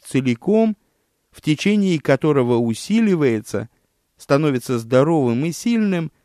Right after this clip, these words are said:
созвездие еврейского народа. И в соответствии с этим необходимо сказать,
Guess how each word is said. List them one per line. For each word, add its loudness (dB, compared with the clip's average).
созвездие 0
еврейского -2
народа. -2
И -2
в -4
соответствии 0
с -10
этим -2
необходимо 0
сказать, 0